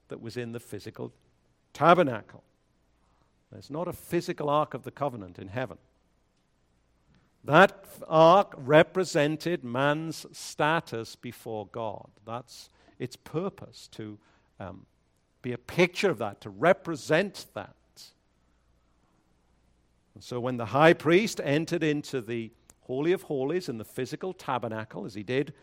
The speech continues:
uh, once a year on the Day of Atonement, Yom Kippur as it is in the Hebrew, as, uh, the Jews would call it, he encountered this physical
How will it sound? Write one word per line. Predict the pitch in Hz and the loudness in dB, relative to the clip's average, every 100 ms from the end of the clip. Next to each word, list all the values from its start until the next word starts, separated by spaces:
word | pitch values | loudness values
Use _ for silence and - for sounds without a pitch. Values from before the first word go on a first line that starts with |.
| _ _ - | _ _ -16
uh, | 101 98 | -14 -4
once | 117 160 175 | 2 2 2
a | 196 | 2
year | 175 147 208 220 - _ | 4 6 4 0 -8 _
on | 113 101 | -16 -12
the | |
Day | 110 135 | -4 -2
of | 147 | -2
Atonement, | 170 156 156 160 202 - | -6 -4 -4 -4 -8 -12
Yom | 113 117 143 - | -8 -8 -8 -12
Kippur | 156 - 170 165 190 | -12 -6 -2 -2 -2
as | 180 123 | -4 -6
it | 123 | -4
is | 127 131 - _ _ | -4 -6 -12 _ _
in | 123 110 | -14 -10
the | |
Hebrew, | 101 147 143 170 196 | -2 0 0 0 -2
as, | 127 - - | -4 -10 -12
uh, | 110 | -12
the | 92 92 | -12 -10
Jews | 135 151 151 | -4 -4 -4
would | 120 - | -10 -10
call | - 120 156 | -6 -4 -4
it, | - - _ _ _ _ _ _ _ _ _ _ _ _ _ | -8 -16 _ _ _ _ _ _ _ _ _ _ _ _ _
he | 147 160 156 156 - | 2 4 4 0 2
encountered | 156 156 - 190 220 247 214 139 139 123 | 2 2 6 10 12 10 4 0 0 0
this | 127 151 147 - - _ _ - - | 0 0 0 -8 -14 _ _ -10 4
physical | 190 190 160 143 - 127 127 131 | 4 6 2 -2 -2 -2 0 -4